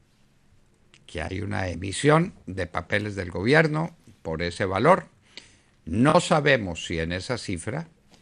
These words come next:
están incluidos ya los ocho y medio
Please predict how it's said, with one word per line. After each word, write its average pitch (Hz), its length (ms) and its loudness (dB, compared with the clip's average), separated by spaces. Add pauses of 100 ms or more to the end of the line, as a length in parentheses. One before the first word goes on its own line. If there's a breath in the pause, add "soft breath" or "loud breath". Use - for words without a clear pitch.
(180 soft breath)
están 87 480 -6
incluidos 90 840 -4
ya 92 360 0
los 85 460 -8
ocho - 560 -4
y - 120 -8
medio 95 480 -6